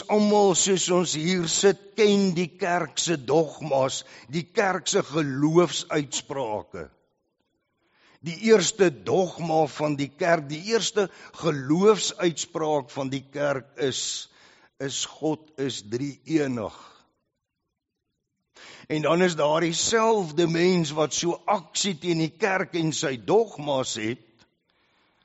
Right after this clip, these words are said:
is daardie mens eintlik self besig om die dogmas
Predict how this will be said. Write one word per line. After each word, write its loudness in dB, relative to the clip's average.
is -10
daardie 0
mens -2
eintlik -6
self -4
besig -6
om -8
die -10
dogmas -6